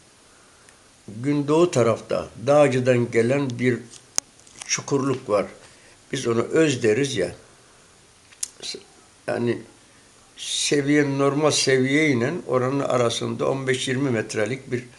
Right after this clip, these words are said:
çukurluk var. Yani içinden de dere su akar. Dağcı'dan gelen, etraftan gelen sular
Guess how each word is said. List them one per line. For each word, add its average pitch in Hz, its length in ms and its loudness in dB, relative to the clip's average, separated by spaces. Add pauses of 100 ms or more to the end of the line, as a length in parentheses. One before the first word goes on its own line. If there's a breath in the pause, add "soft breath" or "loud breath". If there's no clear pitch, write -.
(260 loud breath)
çukurluk 123 520 -2
var. 95 100 -2
Yani - 140 -6
içinden 127 400 -2
de 147 180 -4
dere 123 200 6
su 117 240 2
akar. 98 320 -2
Dağcı'dan 113 480 2
gelen, 104 280 -2 (160)
etraftan 113 560 -6
gelen 107 220 -4
sular 110 360 -4